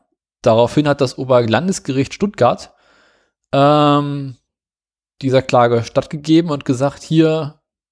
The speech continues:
ähm, ist verjährt, Pech gehabt. Daraufhin, ähm, hat sich nun das, die nächste Instanz zusammengesetzt und ist noch am Überlegen, wie es aussieht.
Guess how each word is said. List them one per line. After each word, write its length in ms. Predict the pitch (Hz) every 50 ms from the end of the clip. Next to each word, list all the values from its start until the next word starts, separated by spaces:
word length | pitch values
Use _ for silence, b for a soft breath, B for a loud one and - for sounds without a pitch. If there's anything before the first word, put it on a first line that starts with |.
| _ _
ähm, 300 | 139 135 127 127 127 - -
ist 160 | 180 - -
verjährt, 720 | - 175 147 123 123 131 131 135 156 156 - - - - _
Pech 180 | 127 117 -
gehabt. 400 | - 165 170 247 - - - - _ _ _ _ _ _ _ _ _ _ _ _ _ _ _ _ _ _ _ _ _ _ _ _ _ _ _ _ _ _ _ _ _ _ _ _ _ _ _ _ _ _ _ _ _ _ _ _ _ _ _
Daraufhin, 800 | - 131 123 131 139 139 - - 156 165 175 170 170 175 190 - -
ähm, 600 | 151 147 147 147 147 147 147 147 151 147 139 b b b b b b b b b b b b b b _ _ _ _ _ _ _ _ _ _ _ _ _ _ _ _ _ _
hat 140 | - - -
sich 100 | 123 131
nun 140 | 139 135
das, 220 | 127 123 117 - -
die 340 | 117 113 113 117 117 110 104
nächste 320 | 110 135 156 - - 185
Instanz 300 | 175 - - 175 170 -
zusammengesetzt 720 | 170 160 165 165 175 165 147 156 160 160 - - - - _
und 420 | 147 139 139 139 139 139 - - -
ist 160 | - 131 - 143
noch 100 | 123 147
am 80 | 147
Überlegen, 520 | 135 120 120 120 123 120 120 123 123 120 b b b b b b b b b
wie 120 | - 123
es 120 | 123 - -
aussieht. 500 | 107 107 110 - 113 92 - - -